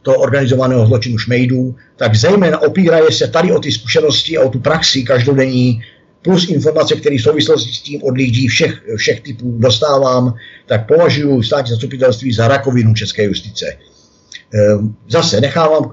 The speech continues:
nech-, nechme stranou nějaký kauz, jako jsme slyšeli, Mototech na, eh, kauzu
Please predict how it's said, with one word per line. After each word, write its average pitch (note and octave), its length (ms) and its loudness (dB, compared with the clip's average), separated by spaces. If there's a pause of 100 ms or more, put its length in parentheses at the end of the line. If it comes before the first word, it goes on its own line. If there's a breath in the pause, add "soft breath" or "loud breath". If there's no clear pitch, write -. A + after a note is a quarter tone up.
nech-, C#3 200 -4
nechme F3 280 0
stranou D3 320 2
nějaký B2+ 280 -2
kauz, B2+ 280 0
jako A2+ 220 0
jsme A2+ 160 -4
slyšeli, A2 340 -2
Mototech B2 540 2
na, A2 300 0 (280 loud breath)
eh, G2+ 200 -4
kauzu B2+ 560 0